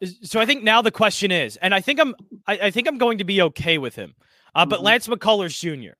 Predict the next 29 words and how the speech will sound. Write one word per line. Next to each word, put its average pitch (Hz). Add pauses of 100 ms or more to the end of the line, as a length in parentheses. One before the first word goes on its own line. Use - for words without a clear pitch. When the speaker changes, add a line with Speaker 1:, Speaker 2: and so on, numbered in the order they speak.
(400)
Speaker 1:
I 180
know 226
there's, 208 (280)
there's 185
a 185
little 214
bit 196
of 165 (100)
hesitancy 214
sometimes 208
with 208
him, 214 (380)
but 190 (180)
I 190
think 247
he 226
actually 185 (260)
looked, 131
uh, 131 (160)
again, 127
really 139 (160)
well 131
in 120
his 120
first 107
start. 104 (280)
Speaker 2:
Yep. 120
Speaker 1:
Uh, 117
but 175